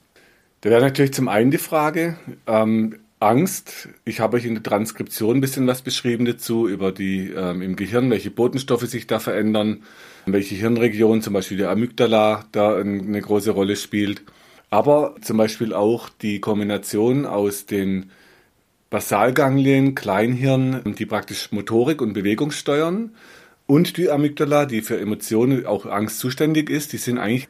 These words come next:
in der Entwicklung Ge-, Zwillinge. Das heißt, man kann das eben auch in der Embryologie, in der Entwicklung gar nicht trennen, weil sich die Dinge gemeinsam entwickeln. So, und wenn man jetzt über die Angst als Schutzmechanismus, also eigentlich braucht ihr Angst,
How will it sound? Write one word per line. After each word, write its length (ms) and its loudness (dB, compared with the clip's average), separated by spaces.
in 180 0
der 200 2
Entwicklung 520 0
Ge-, 220 -2
Zwillinge. 520 4
Das 140 -6
heißt, 200 -2
man 80 -4
kann 160 0
das 140 -4
eben 200 -2
auch 140 0
in 160 -2
der 160 0
Embryologie, 640 -2
in 100 2
der 100 0
Entwicklung 380 -4
gar 140 -2
nicht 180 -8
trennen, 460 0
weil 140 2
sich 140 -4
die 80 -2
Dinge 240 2
gemeinsam 500 2
entwickeln. 560 -2
So, 260 4
und 260 0
wenn 100 2
man 120 4
jetzt 340 -8
über 520 0
die 200 -4
Angst 480 -2
als 440 -4
Schutzmechanismus, 920 -2
also 260 -4
eigentlich 760 0
braucht 400 2
ihr 160 -2
Angst, 480 -8